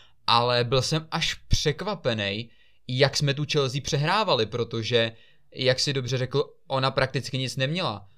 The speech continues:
Ona hrála na dva útočníky, na Wernera s Lukakem a, a prakticky do ničeho jsme je nepustili. Jo, oni prakticky neměli ani míč, ty dva útočníci. Oni byli absolutně odříznutý od zbytku týmu. Tam to vypadalo jako, že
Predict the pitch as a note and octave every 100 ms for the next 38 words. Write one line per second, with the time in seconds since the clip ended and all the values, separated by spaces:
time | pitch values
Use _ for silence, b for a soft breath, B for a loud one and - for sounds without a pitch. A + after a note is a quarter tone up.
0 | b C3 C3+ C#3+ C3 C#3 C3+ A#2+ D3 D3+
1 | C#3+ - A#2+ A2 A2 A2 A2+ A2+ C3 B2
2 | B2 C3 C3+ C#3 C3 B2 A#2 G#2+ G#2 G#2
3 | b b - - B2 A#2 A2+ A2 - -
4 | C3 - C3 B2 - C3+ C3+ C#3 C3 C3
5 | B2 C3 B2 B2 - F3 - A2+ G2+ A2+
6 | - A#2+ B2+ C#3 C#3+ C3 B2+ D3+ C#3+ C#3
7 | C3+ C#3 B2+ A#2 C#3+ C#3 - - A#2 A#2
8 | A2+ A2+ - A2 A2+ B2 B2 C3 C3+ D3+
9 | D3+ - E3+ D3+ C#3 C#3 C3+ B B B
10 | - C#3+ B2 C#3+ C#3 C#3+ B2+ C#3 - C#3+
11 | B2 C3+ - C3 E3+ F3+ G#2+ G2+ B B
12 | C#3+ C#3+ G3+ F3+ F3 D#3+ D#3 D#3+ D#3+ E3
13 | D#3+ E3